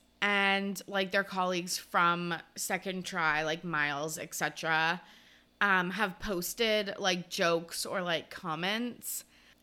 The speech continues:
about this situation. And then a lot of people are pulling video clips, like, of Ned saying stuff and, like, it looking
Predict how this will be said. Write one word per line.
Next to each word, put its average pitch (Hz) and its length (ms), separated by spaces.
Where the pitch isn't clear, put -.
about 175 420
this 196 140
situation. 240 1080
And 226 320
then 208 720
a 226 80
lot 202 280
of 202 80
people 208 240
are 196 80
pulling 196 500
video 208 520
clips, 233 680
like, 185 280
of 180 320
Ned 180 500
saying 180 480
stuff 254 640
and, 180 680
like, 196 320
it 190 160
looking 185 540